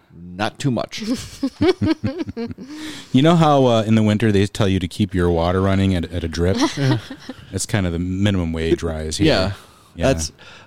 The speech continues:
Speaker 1: um, yeah, minimum wage. It looks like, uh, our,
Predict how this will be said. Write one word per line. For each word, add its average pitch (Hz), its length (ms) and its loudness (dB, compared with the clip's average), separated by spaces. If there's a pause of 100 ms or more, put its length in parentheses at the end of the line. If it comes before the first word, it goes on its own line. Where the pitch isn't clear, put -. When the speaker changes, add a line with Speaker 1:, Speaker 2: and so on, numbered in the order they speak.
(100)
Speaker 1:
um, 123 560 4
yeah, 147 180 4
minimum 160 320 4
wage. 143 320 2
It 117 40 0
looks 135 180 0
like, 131 240 0
uh, 101 420 2 (460)
our, 98 300 -2